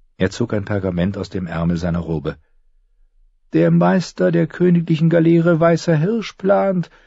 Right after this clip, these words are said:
in drei Tagen den Anker zu lichten, um Schwert und Schiff Lord Stannis anzubieten.«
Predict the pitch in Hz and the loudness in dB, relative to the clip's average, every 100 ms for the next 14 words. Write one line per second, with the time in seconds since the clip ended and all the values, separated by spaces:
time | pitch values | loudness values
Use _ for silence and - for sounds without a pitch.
0 | - 170 160 156 165 180 175 180 170 170 | -6 0 2 4 4 2 0 0 2 2
1 | 165 147 185 175 208 214 190 180 - - | 0 2 0 0 -4 0 0 0 -2 -4
2 | 175 160 156 - 160 180 196 170 165 160 | 0 2 0 0 2 2 0 -2 -2 -2
3 | 202 185 - 175 190 - - 185 214 247 | -4 -4 0 2 2 0 -2 0 2 2
4 | 220 185 156 175 160 165 156 160 | 2 0 2 0 2 0 0 -4